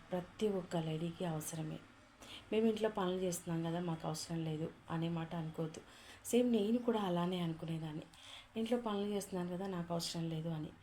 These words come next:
కానీ ఇప్పుడు నేను కంపల్సరీగా రోజు ఒక ఫైవ్ మినిట్స్ మాత్రమే. మనకు చేయాలంటే బద్ధకం ఉంటుంది, ఖచ్చితంగా చేయాలనిపించదు.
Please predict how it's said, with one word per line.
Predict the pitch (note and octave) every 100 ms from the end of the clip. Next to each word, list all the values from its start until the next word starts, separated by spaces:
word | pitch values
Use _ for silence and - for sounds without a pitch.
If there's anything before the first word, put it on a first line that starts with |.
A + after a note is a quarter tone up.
| - - -
కానీ | F#3 F#3 F3+
ఇప్పుడు | F3 - F3
నేను | F3 F#3 A#3 - -
కంపల్సరీగా | D#3+ E3 F#3 F#3 F#3 F#3+
రోజు | F#3 E3+ E3+
ఒక | F#3+ F#3
ఫైవ్ | - F3 F#3+
మినిట్స్ | F#3 F3 - E3
మాత్రమే. | D#3+ - D#3 - - - - - - -
మనకు | A3+ A#3+ -
చేయాలంటే | G3+ G3+ G#3 A3+
బద్ధకం | F#3+ E3+ F#3 G3 F3+
ఉంటుంది, | E3+ F3
ఖచ్చితంగా | E3+ D#3+ E3+ E3+ E3 E3 F3+
చేయాలనిపించదు. | F3 F3+ E3+ D#3+ E3 D#3+